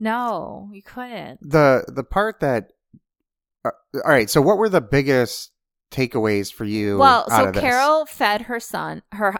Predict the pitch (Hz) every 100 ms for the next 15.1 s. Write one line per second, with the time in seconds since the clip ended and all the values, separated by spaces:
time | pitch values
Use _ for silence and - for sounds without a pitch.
0 | - 190 156 143 - - 226 254 220 214
1 | 220 208 190 170 170 175 190 190 160 -
2 | 98 - - - 160 - - - - -
3 | - 190 - 185 180 190 196 233 196 _
4 | - 120 123 123 117 107 110 117 120 -
5 | - - 127 127 117 113 117 123 117 117
6 | - 139 123 120 113 123 117 113 113 -
7 | 104 117 226 240 226 117 226 247 233 233
8 | 233 214 196 - 220 214 226 196 196 180
9 | 196 247 214 220 214 190 156 151 190 -
10 | 202 208 180 165 - - 294 - 311 -
11 | 294 - 269 - 240 233 220 214 214 -
12 | 180 - - - - - 233 - 240 208
13 | 185 185 - 220 220 233 247 269 220 208
14 | 185 185 180 196 190 - 175 190 - 185
15 | 175